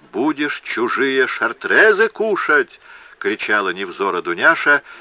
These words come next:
и била самозванку ногой в челюсть. "Сейчас ты у меня взвоешь!" отвечала Совокупеева, излечиваясь от немоты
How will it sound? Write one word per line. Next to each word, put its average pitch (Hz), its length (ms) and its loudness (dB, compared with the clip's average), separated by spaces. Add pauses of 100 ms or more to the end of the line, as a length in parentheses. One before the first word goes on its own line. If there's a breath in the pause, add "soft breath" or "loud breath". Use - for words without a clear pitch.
(200 loud breath)
и 104 140 -6
била 123 460 -2
самозванку 95 800 -6
ногой 80 360 -4
в - 80 -14
челюсть. - 560 -6 (320 loud breath)
"Сейчас - 960 2
ты 147 180 0
у 143 160 0
меня 135 380 0
взвоешь!" 123 1160 0 (220 loud breath)
отвечала 95 640 -2
Совокупеева, 117 920 0 (280 loud breath)
излечиваясь 92 920 -2
от 82 180 -2
немоты 82 560 0